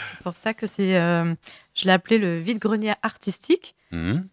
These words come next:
Speaker 1: parce que justement, donc, dans cette journée, il y aura beaucoup d'artistes.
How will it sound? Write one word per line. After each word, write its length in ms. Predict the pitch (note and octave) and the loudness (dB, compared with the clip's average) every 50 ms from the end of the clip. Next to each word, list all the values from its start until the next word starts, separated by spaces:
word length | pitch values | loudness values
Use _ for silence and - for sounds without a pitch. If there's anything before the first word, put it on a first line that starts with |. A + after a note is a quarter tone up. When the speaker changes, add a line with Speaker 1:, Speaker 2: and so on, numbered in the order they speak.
| _ | _
Speaker 1:
parce 200 | - G3 F3+ - | -6 -4 -4 -4
que 140 | - - F#3+ | -4 -4 -4
justement, 460 | F3+ G#3 A3 - - G#3+ G3+ G#3+ G#3 | -4 -4 -6 -6 -6 -4 -2 -2 -2
donc, 260 | F#3+ F3 E3+ E3 - E3 | -2 -2 -4 -6 -6 -6
dans 140 | - F#3+ G3+ | -6 -6 -4
cette 220 | - C#4+ C#4 A3 | -2 -2 -2 -2
journée, 420 | F#3+ G3 F3+ E3+ E3 E3+ G3 A#3 A#3+ | 0 -2 0 0 0 0 0 0 0
il 60 | G3 | -2
y 60 | F3 | -2
aura 300 | D#3 D3+ D#3 D#3 E3 D#3+ | -2 -2 -2 -2 -2 -2
beaucoup 540 | D3+ C#3+ D3 D#3 D#3+ E3+ C#4+ D#4+ - D4+ G#3 | -4 -6 -10 -10 -4 -2 -2 0 2 2 4
d'artistes. 600 | F#3+ F3+ - - - - A#3+ C4+ - - - | 4 2 0 0 -2 0 0 0 0 -2 -4